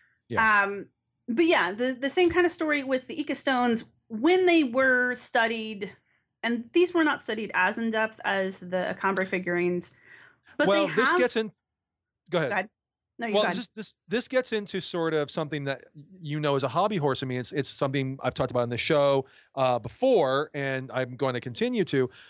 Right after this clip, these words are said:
Speaker 1: You see in archaeology a point where people stop dealing with these 'cause they're like, "Eh, it's not worth my time. I have better things to do." Prior to World War Two, that was not really the case. Even into the fifties, that wasn't the case. But once archaeology starts to really kinda hit it as an academic field, you see less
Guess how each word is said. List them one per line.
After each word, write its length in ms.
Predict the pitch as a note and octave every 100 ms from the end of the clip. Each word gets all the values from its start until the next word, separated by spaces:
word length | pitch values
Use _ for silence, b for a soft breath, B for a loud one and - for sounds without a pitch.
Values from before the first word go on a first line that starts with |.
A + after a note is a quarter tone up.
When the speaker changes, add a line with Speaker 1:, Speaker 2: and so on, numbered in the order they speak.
| B _
Speaker 1:
You 160 | D#3 E3
see 280 | - B3+ A#3+
in 40 |
archaeology 640 | F3 D#3 F3 C#4 C#4+ D3+
a 60 | D#3
point 240 | - F3
where 80 | D3
people 240 | E3+ E3
stop 500 | E3 - E3 E3 D3
dealing 460 | - C3+ E3 E3 C#3+
with 180 | B2+ -
these 180 | B2+ A#2+
'cause 140 | C3+
they're 60 | C3+
like, 120 | C3+
"Eh, 200 | C#3+ C#3
it's 100 | B2
not 120 | A2+
worth 180 | A2+ A2+
my 120 | A2
time. 420 | G#2+ G#3+ F#3 B2+
I 80 | C3
have 120 | C3 A#2+
better 180 | A#2+ A2+
things 280 | A#2 A2
to 60 | G#2+
do." 300 | G#2 F#3 A#2 B B -
Prior 440 | - G3 G#3+ A#3+ A3+
to 120 | F#3+
World 240 | E3+ E3+
War 160 | D3+ D3
Two, 420 | - C#4 A3 D3+
that 180 | D3 C#3+
was 100 | C#3
not 160 | D3 C#3+
really 140 | C#3
the 40 |
case. 220 | C#3 D3+ G3
Even 160 | A3
into 100 | F3+
the 80 | C#3+
fifties, 440 | - C#4 D4+ E3
that 100 | C#3
wasn't 220 | C#3 B2+ B2
the 40 |
case. 300 | - B2+ A2+ B B B -
But 360 | D#3+ D3 D3
once 240 | D#3 G#3 -
archaeology 520 | G#3+ - D#3 D#3+ C#3+
starts 320 | - D3 -
to 100 | -
really 540 | B2+ B2 C3+ D3+ D#3 C#3+
kinda 280 | C#3+ C3
hit 200 | A#2 C3+
it 100 | C3
as 160 | B2+ B2
an 80 | C3+
academic 520 | B2+ B2+ C3 B2+ A#2+
field, 440 | - A3 G3+ D3+
you 100 | C3
see 240 | C3+ - C#3
less 380 | C3 E3+ F3+